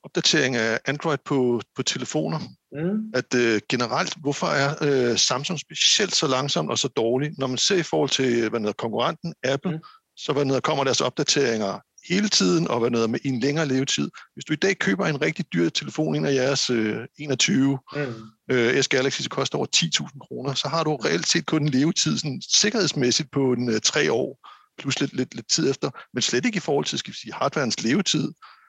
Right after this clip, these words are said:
Speaker 1: Og i dag, hvor telefoner er blevet så hurtige og så
Speaker 2: Mm.
Speaker 1: kapable, hvorfor, hvad hedder, holdes de ikke bedre opdateret også? Samsung,
Speaker 2: Ja.
Speaker 1: når, når opdateringerne kommer, det, uh, det, det er langsomt, og det er,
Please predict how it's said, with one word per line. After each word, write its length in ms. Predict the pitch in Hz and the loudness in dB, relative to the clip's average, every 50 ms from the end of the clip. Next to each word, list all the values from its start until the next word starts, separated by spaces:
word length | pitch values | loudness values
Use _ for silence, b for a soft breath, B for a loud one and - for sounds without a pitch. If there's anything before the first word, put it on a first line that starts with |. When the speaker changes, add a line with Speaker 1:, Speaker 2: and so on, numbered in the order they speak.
| B B - | B B -2
Speaker 1:
Og 120 | 113 135 | 0 0
i 40 | 131 - - - | 0 0 0 0
dag, 160 | 175 185 151 | 0 0 0
hvor 120 | 147 156 | -2 -2
telefoner 500 | - - - 143 - - 156 156 151 135 | -2 -2 -4 -4 -4 -4 -4 -2 -2 -2
er 40 | 120 | -2
blevet 240 | - 135 139 143 - | 0 2 2 2 2
så 80 | 156 | 2
hurtige 360 | 127 - 127 131 139 143 151 - | 2 0 0 0 0 0 0 0
og 80 | - | 0
så 80 | - - | -2 -4
Speaker 2:
Mm. 240 | - - 123 131 120 | -2 -4 -6 -2 0
Speaker 1:
kapable, 340 | 127 139 - - 160 156 - - 143 143 | 0 0 0 0 -4 -6 -6 -8 -14 -4
hvorfor, 200 | 147 147 139 190 | -2 -2 0 0
hvad 100 | 156 143 | 0 0
hedder, 140 | 139 123 107 | 0 0 0
holdes 220 | 123 127 117 104 - | 0 -2 -2 -2 -2
de 100 | - 135 | -2 -2
ikke 120 | 143 - - | -2 0 0
bedre 260 | 139 135 135 151 143 | 2 2 2 2 2
opdateret 500 | 113 - - - 147 - - 127 110 110 | 0 -2 -4 -4 -4 -2 0 0 0 2
også? 280 | - 123 131 - - - - _ _ _ _ _ _ _ _ _ _ _ - | 2 2 4 2 2 0 -2 _ _ _ _ _ _ _ _ _ _ _ -6
Samsung, 400 | 104 - 135 127 147 170 156 143 | -4 -2 0 2 2 2 0 0
Speaker 2:
Ja. 160 | 135 131 B B B B B _ - | -2 -6 B B B B B _ -6
Speaker 1:
når, 140 | 135 135 131 | -4 -2 0
når 100 | 120 123 | 0 0
opdateringerne 440 | 117 - 165 - - 139 127 113 - | 0 0 0 0 0 0 0 -2 -2
kommer, 300 | - 131 131 147 147 131 _ - | -2 -2 -2 -2 -4 -8 _ -14
det, 80 | - - _ _ _ _ _ _ _ - | -18 -18 _ _ _ _ _ _ _ -18
uh, 180 | 131 127 117 - - | -16 -16 -16 -12 -4
det, 180 | 117 110 - - | -4 -2 0 2
det 80 | 120 | 0
er 40 | 113 | 0
langsomt, 520 | 104 113 117 139 147 - - 143 135 - 113 | 2 0 0 2 2 0 0 0 -2 -2 -2
og 60 | 104 | -2
det 100 | 110 | 0
er, 40 | 110 | -2